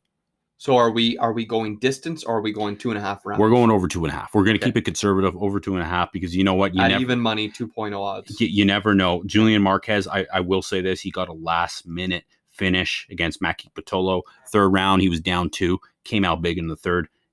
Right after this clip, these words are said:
Speaker 2: Uh, yeah, let's just go with over two point five here. Keep it conservative.
Speaker 1: Perfect.
Speaker 2: All right, Nina Ansa-, Nina Ansaroff against Mackenzie Dern. Um, Stapes, who,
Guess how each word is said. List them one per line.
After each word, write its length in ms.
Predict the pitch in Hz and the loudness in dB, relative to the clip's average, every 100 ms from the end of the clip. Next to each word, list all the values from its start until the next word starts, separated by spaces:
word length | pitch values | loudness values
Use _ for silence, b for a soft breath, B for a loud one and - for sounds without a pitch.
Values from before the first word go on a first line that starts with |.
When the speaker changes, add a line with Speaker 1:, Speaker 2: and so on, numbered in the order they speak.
| _ | _
Speaker 2:
Uh, 280 | 85 78 78 - _ _ _ - | -6 -2 -2 -4 _ _ _ -2
yeah, 160 | 90 | 0
let's 200 | 92 107 | 2 0
just 140 | - 107 | -2 -2
go 80 | |
with 180 | 98 85 | -2 -2
over 220 | 80 85 | -6 -8
two 160 | 76 85 | -10 -10
point 220 | 76 69 | -12 -14
five 200 | - - | -14 -18
here. 140 | - - - - | -18 -20 -20 -6
Keep 160 | 110 | -6
it 40 | - | -6
conservative. 460 | 73 69 67 65 | -10 -12 -12 -12
Speaker 1:
Perfect. 640 | - 98 98 - 101 - _ _ B B B B _ _ _ - | -10 -10 -10 -10 -12 -14 _ _ B B B B _ _ _ -4
Speaker 2:
All 140 | 98 98 | 0 4
right, 280 | 107 101 95 | 4 2 4
Nina 440 | 104 139 170 160 | 4 6 4 2
Ansa-, 500 | 101 110 113 - 123 - _ _ _ _ _ - | 0 0 -2 -4 -8 -8 _ _ _ _ _ -8
Nina 440 | 95 110 139 147 | -2 0 0 -2
Ansaroff 680 | 95 98 - 120 104 107 110 | -4 -6 -4 -4 0 0 0
against 320 | 90 87 82 | -4 -6 -8
Mackenzie 580 | - 82 - 101 95 98 | -10 -10 -4 -2 -2 -4
Dern. 460 | 80 92 90 85 78 _ _ | -4 -2 0 -2 -6 _ _
Um, 580 | - 92 95 95 92 92 - 151 _ | -2 2 4 4 2 -2 -6 -12 _
Stapes, 380 | - - 123 117 | -8 0 0 2
who, 180 | 233 | 0